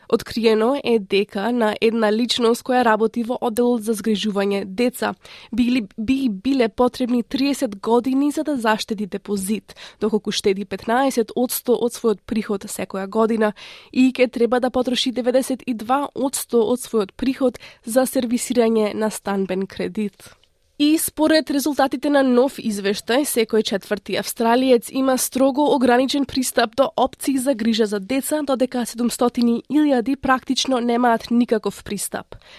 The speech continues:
Истражувачи од Институтот Мичел на Универзитетот Викторија го следеа пристапот до ресурси за згрижување деца низ девет држави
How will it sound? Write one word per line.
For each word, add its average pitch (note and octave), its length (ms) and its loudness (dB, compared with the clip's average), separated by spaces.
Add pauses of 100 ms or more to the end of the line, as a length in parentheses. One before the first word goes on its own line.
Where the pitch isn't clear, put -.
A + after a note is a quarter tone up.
(240)
Истражувачи A3 880 2
од A#3+ 280 2
Институтот A#3 680 0
Мичел A#3+ 500 2
на A#3+ 200 -2
Универзитетот A#3+ 800 0
Викторија A#3 600 -2 (380)
го C#4+ 80 0
следеа D#4+ 320 2
пристапот C#4 640 -4
до G3+ 120 0
ресурси A3+ 540 -2
за B3 160 0
згрижување G3+ 560 0
деца A3+ 400 0
низ A3+ 320 0
девет B3 320 0
држави A3 600 -2